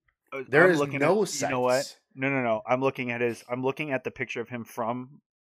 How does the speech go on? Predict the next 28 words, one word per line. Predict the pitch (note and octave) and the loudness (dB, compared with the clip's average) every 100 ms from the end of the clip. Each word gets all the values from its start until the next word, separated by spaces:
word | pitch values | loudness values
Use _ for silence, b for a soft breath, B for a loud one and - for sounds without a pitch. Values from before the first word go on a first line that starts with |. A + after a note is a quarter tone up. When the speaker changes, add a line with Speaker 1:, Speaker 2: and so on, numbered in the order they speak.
| _ | _
Speaker 1:
Kenosha | - A#2+ A#2+ D#3 | -12 -8 -6 -4
right | C#3+ D3 | -2 -2
now. | D3 E3 - _ B B | -4 -8 -12 _ B B
Speaker 2:
Uh-huh. | D#3 F3 | -18 -12
Speaker 1:
He's | C3 B2 | -8 -4
got, | D3 A#2 | -4 -4
he's | B2 B2 | -8 -6
running | C3+ C3 | -4 -6
an | G#2 | -8
EO | G2+ F#2 | -10 -12
tech. | - - - _ _ _ | -16 -20 -20 _ _ _
Speaker 2:
Oh, | A#2 G2+ | 0 0
okay. | F2+ F2 _ _ - | 0 -8 _ _ -10
All | A#2+ | -8
right, | F2+ F#2 | -6 -8
so | G#2+ | -4
Speaker 1:
He's | |
Speaker 2:
he's | |
Speaker 1:
got | B2 | -2
Speaker 2:
got | A#2 | -2
Speaker 1:
an | F#2+ | -4
Speaker 2:
an | |
Speaker 1:
EO | F#2 | -8
Speaker 2:
EO | |
Speaker 1:
tech | F2 | -10
Speaker 2:
tech. | D#2 | -18
Speaker 1:
on | |
him. | B | B